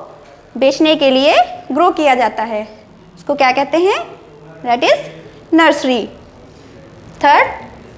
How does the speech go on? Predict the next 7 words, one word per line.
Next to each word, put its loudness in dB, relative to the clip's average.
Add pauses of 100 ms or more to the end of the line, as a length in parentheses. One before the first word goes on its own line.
(600)
a 4
garden 2 (100)
for 2 (160)
growing -4 (240)
herbs 0 (140)
and -2
vegetable। -4